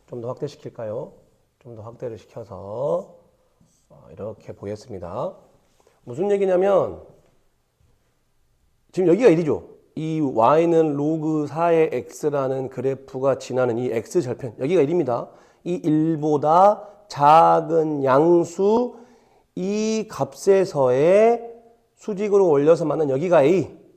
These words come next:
이게 이제 이 점 A좌표가 지금 일보다 작은 양수 X좌표예요.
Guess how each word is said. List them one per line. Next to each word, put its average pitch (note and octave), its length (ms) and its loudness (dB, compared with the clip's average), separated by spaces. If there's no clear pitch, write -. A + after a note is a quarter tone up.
이게 D3 160 -2
이제 E3 200 -6
이 G3+ 220 -2
점 F#3 260 4
A좌표가 F3+ 540 2
지금 E3+ 460 0
일보다 D#3 640 -2
작은 D#3+ 520 0
양수 C3+ 600 -4
X좌표예요. C3+ 640 -2